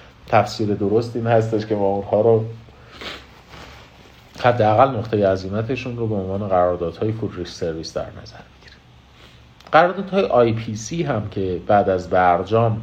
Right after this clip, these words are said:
در موردش صحبت شد، مدل جدید قراردادی، اونها هم قراردادهای فول ریسک سرویس هم، یعنی قرائت‌هایی از قرارداد فول ریسک سرویس محسوب می‌شن. بنابراین اون چیزی که ما اجمالاً می‌دونیم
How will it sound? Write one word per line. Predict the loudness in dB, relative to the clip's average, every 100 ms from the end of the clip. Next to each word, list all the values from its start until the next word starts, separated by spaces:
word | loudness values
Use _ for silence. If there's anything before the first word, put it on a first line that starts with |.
| -2
در | -2
موردش | -2 -6 -10
صحبت | -8 -12 -4 -2 -2
شد، | -10 -10
مدل | -8 -8 -8
جدید | -6 -6 -4 -6
قراردادی، | -2 -2 -2 -6 -6
اونها | -6 2 2 2
هم | 2
قراردادهای | 4 2 0 -4 -4
فول | -4 -8 -8
ریسک | -10
سرویس | -4 -2 -2 -8 -10
هم، | -14 -16 -10
یعنی | -6
قرائت‌هایی | 0 4 4 4 2 -4 -6 2 4 4 -2 -10 -20 -20 -20 -20 -2
از | -2 2
قرارداد | 2 2 0 -2
فول | -2 -6
ریسک | -6 -10
سرویس | -8 -6 -8 -12 -14
محسوب | -16 -18 -20
می‌شن. | -18 -18 -12 0
بنابراین | 4 4 2
اون | 0
چیزی | -8 -10 -8
که | -4
ما | -2
اجمالاً | 0 0 0 2 2
می‌دونیم | 2 0 -2 -2 -4 -6